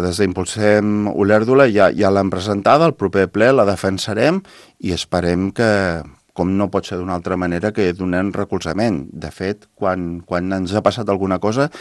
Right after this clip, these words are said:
sempre hem intentat, eh, eh, trobar els Mossos d'Esquadra i, i aquí al Penedès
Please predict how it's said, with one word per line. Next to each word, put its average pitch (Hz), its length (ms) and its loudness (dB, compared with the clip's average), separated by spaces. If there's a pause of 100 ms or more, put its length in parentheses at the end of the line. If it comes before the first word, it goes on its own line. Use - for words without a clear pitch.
sempre 107 480 2
hem 107 80 2
intentat, 104 640 2
eh, 113 80 6
eh, 85 560 -2
trobar 98 300 6
els 107 100 -4
Mossos 98 320 -2
d'Esquadra 110 400 2 (160)
i, 90 140 -6 (100)
i 90 380 -6 (180)
aquí 101 240 2
al 95 80 0
Penedès 113 600 4